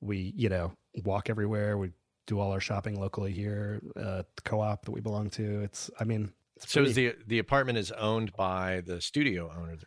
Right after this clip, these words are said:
Speaker 1: Yeah, the whole building is owned by Shahzad. So he's, he's my landlord, <laughs> and he's not really my boss 'cause I'm freelance, but he, you know, but, you know, I couldn't ask for a person I'd rather have in that position than him. He's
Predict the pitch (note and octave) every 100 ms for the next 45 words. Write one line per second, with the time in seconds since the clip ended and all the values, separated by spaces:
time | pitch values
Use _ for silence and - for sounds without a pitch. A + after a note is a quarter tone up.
0 | _ _ B2 C3 A2 G#2+ B2 A2+ G#2 G2+
1 | G2 F#2+ F#2+ G2+ G2 - - F#2 A#2 A#2+
2 | F3+ F3 - _ - - G#2 G#2+ A2 B2+
3 | A#2+ A2 F#2+ G#2 A#2 A#2 B2+ B2 - F#3+
4 | C3 - - A2+ A2 G2+ - - - -
5 | - - A#2+ C#3 C3 A2+ G#2+ A2 G#2+ -
6 | G2+ F#2 A2 G#2+ A#2 A#2+ - - F#2+ -
7 | _ _ G2+ G#2 G2+ E2+ - G#2 F2 -
8 | - A#2 - - D#3+ G#2 F#2 - A2+ A2+
9 | G#2+ - - G2+ F#2 E2+ - - A2+ -
10 | G#2 G2 G2+ F#2+ G2+ F#2+ F#2+ - G2 G#2
11 | A2 G2 F#2+ A2+ G#2+ G2 - A#2+ G2+ -